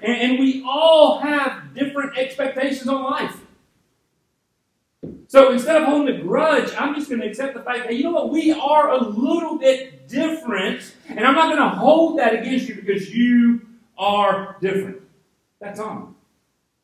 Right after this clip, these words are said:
But I know what some of you are thinking, at least I hope you're thinking this, and I'm not the only shallow one here.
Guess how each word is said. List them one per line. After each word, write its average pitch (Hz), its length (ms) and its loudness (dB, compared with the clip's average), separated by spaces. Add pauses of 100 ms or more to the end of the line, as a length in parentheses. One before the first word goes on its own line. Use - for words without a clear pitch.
(2000)
But 196 100 0
I 233 60 6
know 320 200 0
what - 140 -2
some 254 220 -6
of 226 160 -6
you 202 140 -2
are - 40 -4
thinking, 254 460 -6
at 190 140 -4
least 240 220 -4
I 196 200 -6
hope 240 360 0
you're 247 200 -4
thinking 262 340 -2
this, 240 240 -4
and 202 80 -14
I'm 220 120 -6
not 214 180 -8
the 214 60 -6
only 214 160 -10
shallow 202 340 -8
one 180 160 -12
here. - 180 -12